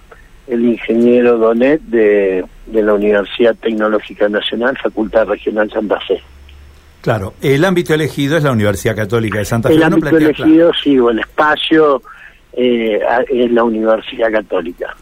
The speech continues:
Speaker 2: Eh,
Speaker 1: Pero
Speaker 2: un-
Speaker 1: la convocatoria y el documento es de la Pastoral Social de la Arquidiócesis, que lo preside el padre Matías Vicino.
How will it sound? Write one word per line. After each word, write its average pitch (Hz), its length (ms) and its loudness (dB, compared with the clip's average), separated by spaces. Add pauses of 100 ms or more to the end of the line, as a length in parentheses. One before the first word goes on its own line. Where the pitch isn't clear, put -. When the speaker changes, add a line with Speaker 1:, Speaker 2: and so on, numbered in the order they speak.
Speaker 2:
Eh, 123 300 2
Speaker 1:
Pero 160 380 6
Speaker 2:
un- 151 100 -2
Speaker 1:
la 135 160 0
convocatoria 151 1000 2
y 139 120 2
el 123 160 -2
documento 143 800 2 (180)
es 127 220 2
de 127 380 4
la 120 120 2
Pastoral 127 540 0
Social 127 460 -2
de 123 100 0
la 117 80 0
Arquidiócesis, 135 840 0
que - 160 -2
lo 110 120 0
preside 120 560 0
el 113 80 -2
padre 120 360 0
Matías 107 520 -2
Vicino. 107 460 -4